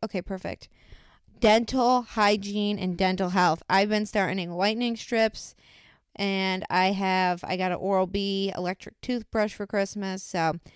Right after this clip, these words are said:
dental hygiene is in for me. I'm, like, loving my teeth. I'm starting to love my teeth.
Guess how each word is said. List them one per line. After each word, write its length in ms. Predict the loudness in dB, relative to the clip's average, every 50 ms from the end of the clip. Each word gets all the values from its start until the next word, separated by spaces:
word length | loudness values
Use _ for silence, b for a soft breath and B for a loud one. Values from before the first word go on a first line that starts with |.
| b b b b b b b b _ 0
dental 260 | 2 2 4 4 2
hygiene 440 | 4 4 4 4 4 2 0 0 0
is 160 | 0 -2 -2
in 220 | -2 -2 -2 -2 -2
for 120 | -2 -2
me. 360 | 0 0 0 0 0 -2 -2 -2
I'm, 440 | -2 -2 -2 -2 -2 -4 -8 -10 -14 _ _ _ -6
like, 360 | -2 -2 -2 -2 -4 -8 -20 -16 -10
loving 420 | -4 0 2 2 2 2 0 -2
my 140 | -2 -4 -4
teeth. 500 | -4 -4 -4 -4 -4 -4 -8 -10 -16 -20 -20 _ _ _ _ _ _ -4
I'm 80 | -2
starting 360 | -2 2 2 2 2 2 0 -4
to 120 | -4 -4
love 180 | -4 -4 -4 -6
my 100 | -8 -12
teeth. 400 | -12 -12 -12 -12 -12 -14 -16 -20